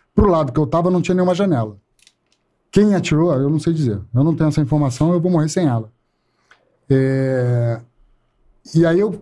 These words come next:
procurei uma árvore, me, me encostei na árvore, me abriguei. Aí comecei a passar a mão, aquele sangue jorrando, jorrando, jorrando. E um dos colegas que tinha desembarcado da, da aeronave, com o helicóptero pousado a uns, talvez, duzentos metros de distância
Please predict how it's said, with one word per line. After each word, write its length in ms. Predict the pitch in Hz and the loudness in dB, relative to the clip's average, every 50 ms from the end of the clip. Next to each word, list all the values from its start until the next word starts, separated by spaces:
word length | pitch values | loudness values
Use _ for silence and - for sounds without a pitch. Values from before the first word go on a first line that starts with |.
| - _ _ | -16 _ _
procurei 300 | 180 190 - 175 156 151 | -2 0 2 2 2 2
uma 200 | 156 170 170 160 | 2 2 2 0
árvore, 340 | 156 170 185 208 208 220 226 | 0 0 0 0 0 0 0
me, 160 | 208 190 170 | 2 2 2
me 140 | 156 156 151 | 0 0 0
encostei 320 | 147 - 151 123 - 160 | 0 -2 -2 -2 0 -2
na 120 | 151 147 147 | 0 0 0
árvore, 200 | 165 175 170 180 165 | 0 -2 -2 0 0
me 80 | 151 | 0
abriguei. 480 | 143 139 165 175 156 151 151 180 214 - _ _ _ _ _ _ _ _ _ _ - | 0 0 -2 -2 -2 -2 -2 -2 -4 -6 _ _ _ _ _ _ _ _ _ _ -2
Aí 120 | 175 190 | -2 -2
comecei 500 | 185 - _ - 202 190 156 - 196 185 | -2 0 _ 2 2 2 0 0 -2 -2
a 60 | 170 151 - - _ _ | -2 -4 -8 -12 _ _
passar 280 | _ 156 147 120 - 160 | _ 0 2 2 2 0
a 40 | 151 | 2
mão, 140 | 143 170 180 | 2 0 -2
aquele 200 | - 170 147 120 | -2 -2 -2 -2
sangue 300 | 120 - 147 143 147 139 | -2 -2 0 0 0 0
jorrando, 460 | 131 143 123 117 131 147 160 151 135 | 0 -2 0 0 0 0 0 -2 0
jorrando, 320 | 123 131 123 120 123 127 127 | 0 0 0 0 0 0 -2
jorrando. 400 | 139 147 131 127 139 160 185 - - _ _ _ _ _ _ _ _ - | -2 -2 -2 0 -2 -2 -4 -6 -10 _ _ _ _ _ _ _ _ 2
E 60 | 170 | 2
um 80 | 196 | 2
dos 120 | 214 190 - | 2 0 0
colegas 400 | - 180 165 160 156 151 139 - | 0 0 2 2 2 0 -2 -4
que 80 | - | -4
tinha 140 | - - 151 | -2 -2 0
desembarcado 600 | 139 135 147 139 131 123 120 127 139 131 131 127 | 2 2 0 0 0 -2 0 0 0 0 0 0
da, 280 | 127 131 127 123 120 117 | 0 0 0 0 0 0
da 120 | 120 127 | 0 0
aeronave, 540 | 127 123 127 123 139 165 175 165 123 117 117 - | 0 0 0 0 0 0 0 0 0 -2 -2 -2
com 80 | - | -2
o 20 | 127 | -2
helicóptero 420 | 123 120 127 123 120 - 135 120 | 0 0 -2 -4 -2 -2 -4 -2
pousado 400 | 120 - 120 117 117 131 127 123 | 0 0 0 0 0 0 0 0
a 40 | 123 | -2
uns, 240 | 123 120 - - - _ | -2 -4 -6 -10 -6 _
talvez, 240 | 131 131 131 139 123 | 0 0 0 0 0
duzentos 340 | 120 120 123 151 143 - - | 0 0 0 0 -2 -2 -2
metros 200 | 135 135 123 127 | -2 -4 -4 -6
de 80 | 127 | -12
distância 500 | 120 120 - - 160 185 185 - - - | -12 -12 -10 -8 -6 -6 -6 -6 -10 -16